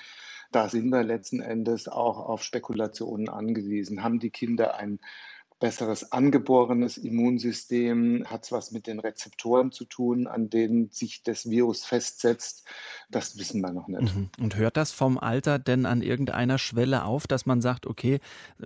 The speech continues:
Speaker 2: Grundschule unbedenklicher als zum Beispiel Gymnasium?
Speaker 1: Genau, also es ist so, dass viele von den Studien haben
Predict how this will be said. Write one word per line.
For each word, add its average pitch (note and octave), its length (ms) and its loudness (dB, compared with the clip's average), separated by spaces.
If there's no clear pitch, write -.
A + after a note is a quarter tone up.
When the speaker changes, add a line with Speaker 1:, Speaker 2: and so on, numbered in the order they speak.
Speaker 2:
Grundschule C#3+ 720 4
unbedenklicher C3+ 800 4
als A#2+ 220 0
zum A#2+ 160 4
Beispiel A#2 340 2
Gymnasium? A#2 640 2
Speaker 1:
Genau, A#2+ 380 4
also B2+ 320 4
es A#2 120 0
ist D3 220 2
so, C3+ 240 4
dass B2+ 340 0
viele D#3+ 240 2
von C#3+ 140 0
den C3 120 2
Studien C3+ 580 -4
haben B2 320 -2